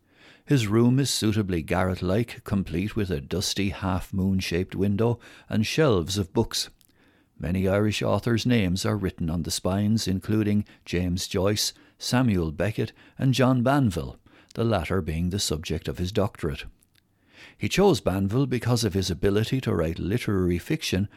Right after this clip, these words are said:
that is also a page-turner, like his Booker-nominated The Book of Evidence. "I started reading him when I was a teenager. I loved his style. His books could be gripping and thrilling, but still literature.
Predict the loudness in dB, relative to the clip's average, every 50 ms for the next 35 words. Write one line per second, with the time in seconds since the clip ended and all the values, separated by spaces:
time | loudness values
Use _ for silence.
0 | -18 -20 -20 _ _ _ _ -6 -4 -2 -2 0 0 0 0 0 0 0 0 0
1 | 0 0 -2 -4 -4 -2 -2 0 0 -2 -2 -4 -4 -4 -4 -2 -2 -4 -6 -8
2 | -12 -16 _ _ -20 _ -4 -2 0 0 2 0 0 0 0 -2 -2 0 0 0
3 | 2 2 2 0 0 0 0 0 -2 -2 -2 -2 -4 -4 -6 -12 _ -10 -4 -4
4 | -2 -2 -4 -4 -4 -4 -4 -4 -4 -6 -6 -6 -4 -4 -6 -6 -8 _ _ _
5 | _ _ _ _ -20 -20 -20 -20 _ _ _ _ _ _ -4 -4 0 2 2 2
6 | 4 4 2 4 6 6 6 6 4 4 2 2 2 4 4 4 4 4 2 2
7 | 0 0 0 0 0 2 2 4 4 4 2 0 -2 -4 -6 -8 -12 _ _ -20
8 | -20 _ _ -2 0 2 2 2 2 0 -2 -4 -4 -2 -2 -2 0 0 0 2
9 | 0 0 -2 -6 -10 _ _ -20 -20 -20 -20 -20 -20 _ -2 -2 -2 0 0 0
10 | 0 0 -2 -4 -4 -4 -4 -2 -2 -2 -2 -2 -2 0 2 2 2 4 2 2
11 | 0 0 -2 -2 -2 0 2 2 2 2 2 2 0 0 -2 -2 -2 0 0 0
12 | 2 0 0 0 0 -2 -2 -2 -4 -6 -6 -8 -10